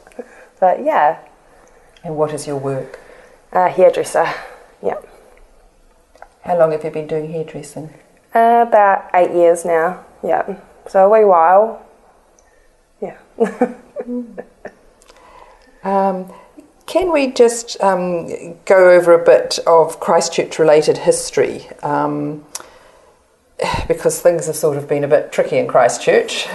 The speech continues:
Speaker 1: Yep.
Speaker 2: What do you remember most about the time of the Canterbury earthquakes?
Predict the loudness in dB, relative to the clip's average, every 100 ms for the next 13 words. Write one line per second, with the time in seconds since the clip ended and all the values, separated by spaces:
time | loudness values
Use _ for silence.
0 | -12 -14 -18 -4 2 4 4 0 -10 -16
1 | -20 -20 -20 -18 -18 -18 -20 _ _ 0
2 | 0 -2 0 2 2 2 0 2 0 0
3 | -4 0 2 2 0 -4 -4 -2 -2 -4
4 | -6 -6 -6 -6 -6 -6 -8 -10 -6 -6
5 | -8 -10 -8 -8 -10 _ -20 -20